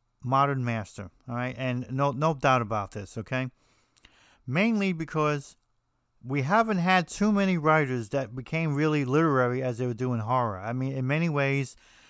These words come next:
people started taking after Stephen King and making it a much more commercial entity. Both his, uh, his books, his short stories even, and of course the movies, very commercial, very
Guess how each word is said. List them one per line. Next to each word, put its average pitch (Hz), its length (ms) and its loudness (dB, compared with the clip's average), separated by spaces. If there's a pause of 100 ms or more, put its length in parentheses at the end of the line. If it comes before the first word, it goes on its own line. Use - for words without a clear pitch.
(160)
people 151 320 -4
started 139 320 2
taking 135 360 -4
after 135 240 -6
Stephen 127 400 -4
King 131 360 -6
and 120 200 -6
making 135 280 -6
it 123 80 -4
a 120 80 -4
much 127 260 -6
more 127 180 -2
commercial 123 580 -6
entity. 113 580 -8 (560)
Both 127 220 2
his, 123 300 -4
uh, 117 260 -8
his 123 220 -4
books, 160 460 0
his 120 180 -4
short 147 260 -2
stories 147 420 -2
even, 143 320 -4 (560)
and 131 180 -2
of 123 160 -4
course 143 260 0
the 139 100 -4
movies, 127 420 -2
very 139 260 -2
commercial, 110 560 -8
very 123 460 -8